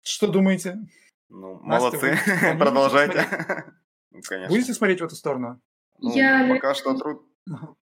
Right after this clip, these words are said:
Speaker 1: да.
Speaker 3: Из-, извини,
Speaker 2: Говори.
Speaker 1: Да.
Speaker 3: <laughs> я, я, наверное, возьму слово, я скажу, что вот проект Scott Cloud — это вообще очень классная идея, потому что сейчас то, что мы дел-, ну, дел-, делаем C I сами, это можно просто взять из коробки.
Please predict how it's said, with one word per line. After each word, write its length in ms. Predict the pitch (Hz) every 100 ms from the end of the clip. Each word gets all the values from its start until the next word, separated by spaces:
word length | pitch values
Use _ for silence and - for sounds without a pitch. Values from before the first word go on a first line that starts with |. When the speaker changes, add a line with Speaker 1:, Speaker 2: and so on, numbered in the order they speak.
| _
Speaker 1:
да. 220 | 139 110 _ -
Speaker 3:
Из-, 140 | 277 -
извини, 380 | 277 269 240
Speaker 2:
Говори. 200 | 247 - - - - - 359
Speaker 1:
Да. 80 | - - - -
Speaker 3:
<laughs> 240 | - -
я, 260 | 262 254 269
я, 20 |
наверное, 240 | 285 277
возьму 220 | 269 269
слово, 240 | 262 302 440
я 60 |
скажу, 200 | 277 262 262
что 120 | 262 247
вот 240 | 240 - -
проект 200 | 262 262
Scott 180 | - 254
Cloud — 320 | - 269 359 254
это 80 | 247
вообще 240 | - -
очень 280 | 247 254 247 -
классная 460 | 247 262 262 254 240
идея, 260 | 254 233 -
потому 160 | - 240
что 260 | - - 233 - - -
сейчас 540 | - 262 262 269 - -
то, 80 | 269
что 180 | 269 240
мы 420 | 247 254 226 214
дел-, 260 | 247 247 233
ну, 180 | 262 220
дел-, 420 | 214 220 240 226 -
делаем 260 | 254 240
C 140 | 233 240
I 160 | 226
сами, 480 | 226 254 359 403 262 - - _ -
это 200 | 262 254
можно 220 | 285 269
просто 380 | - - - 214
взять 320 | 247 302 -
из 100 | 254
коробки. 500 | - 262 262 262 254